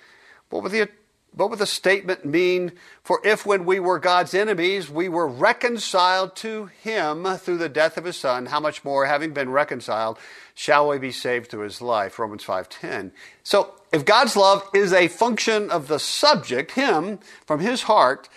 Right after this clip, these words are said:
then God loves just because he loves. He cannot not love everyone the same. His love would be pure and consistent, and therefore he loves all things equally, everybody,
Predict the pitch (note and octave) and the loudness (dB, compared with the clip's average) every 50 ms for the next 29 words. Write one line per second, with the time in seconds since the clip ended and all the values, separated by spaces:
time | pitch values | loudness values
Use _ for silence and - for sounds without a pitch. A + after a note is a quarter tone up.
0 | - - - - - - - F#3+ F#3+ F#3+ F3 F#3 F#3 G#3 G#3+ G#3+ G#3+ F#3+ F3 D#3 | -20 -20 -20 -20 -20 -4 -2 0 0 2 4 6 6 8 8 6 4 2 -4 -10
1 | - _ _ - F3+ A3 A3+ F#3+ F#3 G#3 A#3+ A3 - - _ _ _ _ _ _ | -16 _ _ 2 4 6 6 8 6 4 2 -2 -10 -14 _ _ _ _ _ _
2 | _ _ _ _ _ _ _ _ _ _ - D#4 D4 - D#4 D#4 D4+ D4 - A#3 | _ _ _ _ _ _ _ _ _ _ -2 -2 0 0 0 0 0 0 0 0
3 | G3 G3+ B3 D4 D#4 D#4 C#4 F#3 C3 C3 - - A3+ G#3 - - - - C4+ C4 | -2 2 4 6 6 6 4 4 2 -2 -6 -6 -6 -6 -8 -12 -8 -6 -4 0
4 | B3+ A3+ A#3 A3+ - - A#3+ C#4 D4 C#4 E3 E3 F#3 - - - - - - _ | 4 4 4 4 2 0 2 4 6 6 6 4 2 0 -6 -14 -16 -16 -20 _
5 | _ _ _ F#3+ A3+ A#3 A3+ - - A3 B3+ A3+ G#3 A#3 G#3+ F#3 F#3 F#3 F#3 F3 | _ _ _ 0 0 0 0 0 0 0 2 2 0 -2 0 2 0 0 0 -2
6 | F3+ - - - A#3 G#3+ D3 G2+ - - - _ _ _ _ _ _ _ _ _ | -6 -8 -2 -2 0 0 0 -2 -6 -12 -20 _ _ _ _ _ _ _ _ _
7 | _ _ - D3 C3+ - D3+ D3 D#3 C#3+ C3+ C#3+ C#3+ A#2+ C3 C#3 C3+ C#3 C3+ C3+ | _ _ -6 -6 -4 0 2 2 2 2 0 -8 -10 -6 -6 -6 -4 -4 -4 -4
8 | B2+ B2 - - - F3+ F3+ G#3 G#3+ F#3 - - A#2+ - - - F#3+ - - G#3+ | -6 -8 -12 -8 -4 -2 0 0 -2 -2 -4 -8 -12 -6 -6 -6 -6 -2 -2 -2
9 | G#3+ G#3 G#3 - - - - - _ _ - B2 C#3 D3 C#3 - D#3 C#3+ C3+ C#3+ | -2 -2 -6 -16 -20 -20 -20 -20 _ _ -6 -2 0 -2 0 0 -2 -2 0 -2
10 | C#3+ C#3 C#3 C#3 C3+ - - B2 B2+ D3 - F#3+ F3+ F3 D#3 - - - _ _ | 0 2 2 2 2 2 0 0 0 0 0 -2 -4 -6 -8 -12 -14 -16 _ _
11 | _ _ _ _ - F#3 - - G#3 A#3+ C#4+ D#4 D#4 D4+ D4+ _ _ _ _ _ | _ _ _ _ -6 -6 0 2 2 4 4 2 0 -2 -4 _ _ _ _ _
12 | _ _ _ _ _ _ _ _ _ - D3 E3+ G3+ G3+ G3+ G#3 A#3 B3 C#4+ D4+ | _ _ _ _ _ _ _ _ _ 0 2 2 4 4 4 4 6 4 2 0
13 | C#4 B3 | -2 -4